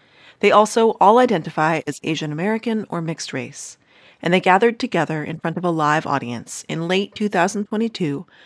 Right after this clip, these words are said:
at the Oregon Historical Society.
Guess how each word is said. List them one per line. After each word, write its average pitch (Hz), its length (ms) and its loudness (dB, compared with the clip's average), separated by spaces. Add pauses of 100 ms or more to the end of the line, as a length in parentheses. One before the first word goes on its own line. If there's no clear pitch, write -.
(220)
at 170 100 -16
the 160 180 -4
Oregon 180 420 -2
Historical 147 640 -6
Society. - 680 -14